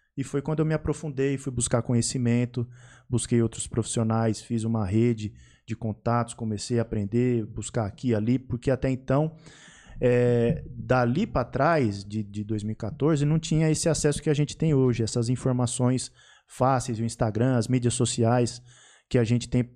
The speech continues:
de, pra buscar conhecimento. Tudo ali de, de mão beijada. Então, ali naquela época, você tinha que correr atrás de, de, de, de, de conhecimento, a fazer, construir uma rede, né? De, de... Enfim,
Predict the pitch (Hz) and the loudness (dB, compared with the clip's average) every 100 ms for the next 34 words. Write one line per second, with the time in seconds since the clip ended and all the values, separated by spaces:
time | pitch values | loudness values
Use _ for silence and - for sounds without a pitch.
0 | _ _ - 110 117 113 113 - - 127 | _ _ -8 0 2 4 2 0 0 0
1 | 139 - 135 135 143 131 170 135 117 - | 0 2 0 2 0 2 2 2 0 -6
2 | - - _ _ _ _ _ - _ 123 | -18 -20 _ _ _ _ _ -20 _ 2
3 | 139 127 120 127 120 117 110 107 113 117 | 4 4 4 4 2 2 0 2 0 2
4 | 123 113 107 95 - _ _ _ _ _ | 2 2 0 -2 -10 _ _ _ _ _
5 | _ _ - 123 143 180 165 170 190 160 | _ _ -8 0 2 2 2 2 2 2
6 | 143 135 139 147 160 - 185 185 165 - | 2 2 2 -2 -2 -4 -6 -4 -6 0
7 | 143 123 120 123 123 107 110 107 104 104 | 2 2 2 2 2 2 0 0 0 0
8 | 98 101 98 95 101 95 - - - - | 0 0 -2 -2 -4 -4 -6 -8 -12 -14
9 | - - - - - - - 107 110 120 | -16 -18 -20 -20 -20 -20 -8 -4 0 0
10 | 117 110 120 131 117 107 104 101 - 110 | 0 2 2 2 0 -2 -2 -2 0 2
11 | 110 117 127 - 127 147 131 98 127 143 | 2 0 0 6 6 6 4 6 4 4
12 | 117 110 139 - - 110 107 98 101 101 | 4 2 0 -4 -16 -6 -4 -4 -4 -4
13 | 95 92 95 - _ _ _ _ 160 156 | -6 -8 -14 -20 _ _ _ _ -10 -8
14 | - 95 | -6 -8